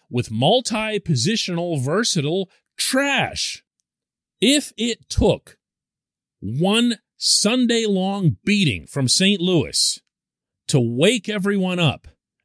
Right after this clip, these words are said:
and realize that things need to improve in Pittsburgh,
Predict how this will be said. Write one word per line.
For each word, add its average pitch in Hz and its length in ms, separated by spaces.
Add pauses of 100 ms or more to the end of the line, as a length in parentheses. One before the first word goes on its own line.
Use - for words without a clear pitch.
and 135 240
realize 170 640
that 113 100
things 196 400
need 190 300
to 175 160
improve 160 520 (120)
in 185 320
Pittsburgh, - 760